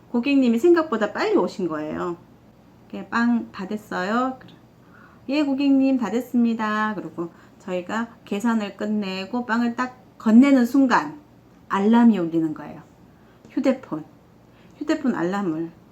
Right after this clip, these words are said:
설정을 해 놓으신 거예요. 육 분, 진짜 육 분 안에 빵이 나오는지. 어, 정말 그때 깜짝 놀랐어요. 육 분 안에 안 나왔으면 아마 우리한테 컴-, 컴플레인을 걸려고 알람을 맞춰 놓은 게 아닌가, 이런 생각까지 드는 거 있죠.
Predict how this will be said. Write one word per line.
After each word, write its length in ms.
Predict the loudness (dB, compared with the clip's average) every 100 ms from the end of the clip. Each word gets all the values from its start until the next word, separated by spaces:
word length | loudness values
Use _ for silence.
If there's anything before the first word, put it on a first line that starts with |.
| _ -20 -18
설정을 480 | 0 2 4 4 4
해 60 |
놓으신 320 | 2 -2 -4 -4
거예요. 300 | -4 -4 -2
육 200 | -2 0
분, 240 | 2 2
진짜 320 | 4 4 4
육 160 | 2 0
분 180 | -2 0
안에 380 | 0 -2 -4 0
빵이 300 | 0 0 0
나오는지. 1000 | -2 -2 -2 -2 -4 -4 -2 0 -2 -6 -20 _ _ _ _ _ -20 _ -20 -20 _ _ _ -18
어, 100 | -14
정말 320 | -4 2 2 2
그때 360 | -2 -2 -2
깜짝 320 | 2 2 4 4
놀랐어요. 480 | 2 0 -4 -10 -10 -20 -8 -6
육 140 | -2
분 160 | 2 4
안에 180 | 6
안 260 | 4 4 2
나왔으면 840 | 2 2 2 -2 0 2 2 0
아마 220 | -2 -4 -4
우리한테 640 | -4 -4 -4 -2 -4 -4
컴-, 140 | 0 2 2 2
컴플레인을 880 | 0 -2 4 4 6 6 6 4 0
걸려고 1120 | 0 0 4 2 2 -2 -4 -2 -2 0 -2 -6 -18 -4
알람을 440 | 2 4 6 6
맞춰 300 | 4 0 0
놓은 180 | 4 4
게 80 | 2
아닌가, 400 | -2 -2 -2 0
이런 260 | 4 6
생각까지 560 | 6 4 0 -2 -4 -4
드는 280 | -4 -4 -2
거 80 | -6
있죠. 500 | -8 -10 -10 -10